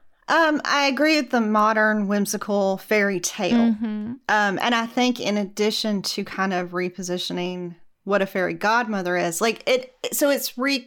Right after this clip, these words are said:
Speaker 1: it's questioning, what do we mean by happily ever after?
Speaker 2: Right.
Speaker 1: What do we mean by true love?
Speaker 2: Mm-hmm.
Speaker 1: But one of the things that I appreciated in this was the lack of antagonism.
Speaker 2: Okay. Mm-hmm.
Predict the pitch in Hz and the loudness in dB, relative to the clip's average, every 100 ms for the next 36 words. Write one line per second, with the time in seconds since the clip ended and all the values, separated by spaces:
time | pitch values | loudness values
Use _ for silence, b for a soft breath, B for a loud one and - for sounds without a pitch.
0 | - 233 - - 240 233 214 202 190 185 | -2 -2 -2 -4 -4 -2 -2 -2 -2 -2
1 | 202 202 202 196 190 175 180 185 180 190 | -2 0 -2 -2 -4 -4 -4 -6 -6 -8
2 | 175 190 190 160 185 185 185 190 190 185 | -4 0 0 -2 -4 -4 -4 -4 -4 -6
3 | 196 185 180 - 190 185 190 214 226 B | -6 -4 -4 -4 -6 0 0 0 -4 B
4 | B B - 254 254 285 294 269 262 240 | B B 0 2 2 2 2 0 0 2
5 | 233 233 208 196 - - 277 302 - 226 | 2 2 0 0 -2 -4 -2 -2 0 0
6 | 196 180 185 180 180 175 - - 220 202 | 0 -4 -4 -2 -4 -4 -10 -2 2 4
7 | 196 - - - 220 208 190 196 208 233 | 2 -4 -12 -4 0 0 0 0 0 0
8 | 233 - - 175 190 180 175 - _ _ | -2 -6 -4 2 2 2 -4 -12 _ _
9 | _ _ _ _ _ 214 190 - 190 165 | _ _ _ _ _ -2 0 -2 -6 -6
10 | 156 - - 359 381 403 - 269 - | -8 -10 -2 -2 -2 -6 -6 -8 -6